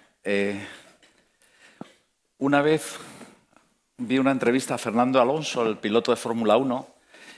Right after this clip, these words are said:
y le preguntaban que si él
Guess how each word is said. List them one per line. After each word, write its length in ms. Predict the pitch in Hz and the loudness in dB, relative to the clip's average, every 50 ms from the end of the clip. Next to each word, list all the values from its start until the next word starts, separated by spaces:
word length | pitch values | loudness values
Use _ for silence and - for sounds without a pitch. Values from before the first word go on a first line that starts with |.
| - _ - | -16 _ -2
y 100 | 113 113 | 0 2
le 120 | 113 98 | 2 2
preguntaban 720 | - 107 101 107 110 110 135 139 151 151 151 143 135 - - - _ _ _ _ _ _ - - | 2 0 -2 0 0 2 4 4 4 2 0 -4 -6 -10 -14 -20 _ _ _ _ _ _ -20 -8
que 140 | - 117 110 | -4 -4 -4
si 180 | - - 131 131 | -2 -2 0 2
él 240 | 135 139 139 131 | 2 2 2 0